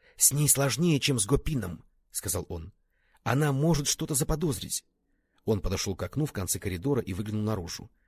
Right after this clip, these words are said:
На улице было светло, как днем от яркого света фар. Ван Цин насчитал три машины на парковке. Вокруг суетились люди.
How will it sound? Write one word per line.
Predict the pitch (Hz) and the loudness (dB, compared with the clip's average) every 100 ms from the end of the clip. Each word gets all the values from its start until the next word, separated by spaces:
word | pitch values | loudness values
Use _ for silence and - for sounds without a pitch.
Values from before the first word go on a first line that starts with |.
| _ | _
На | - 120 | 2 6
улице | 165 190 - 139 | 8 8 4 4
было | 151 | 4
светло, | 131 123 147 143 | 2 0 0 2
как | 131 101 | 0 0
днем | 127 143 107 | 2 2 2
от | 92 - | -2 0
яркого | 120 110 110 | 0 0 -2
света | - 113 113 | -2 -2 -4
фар. | - 80 - _ _ _ _ - | -6 -10 -14 _ _ _ _ -2
Ван | 104 101 | 2 2
Цин | - 123 | 2 2
насчитал | 98 - 117 107 | 2 -2 -2 -2
три | 107 | 0
машины | 101 98 127 | -2 -2 0
на | 95 | 0
парковке. | 92 - 90 - 85 - _ _ _ | 0 -4 -6 -8 -14 -16 _ _ _
Вокруг | 101 104 139 170 | 2 2 4 2
суетились | 110 92 131 127 | 2 0 0 0
люди. | 90 80 78 | -2 -6 -10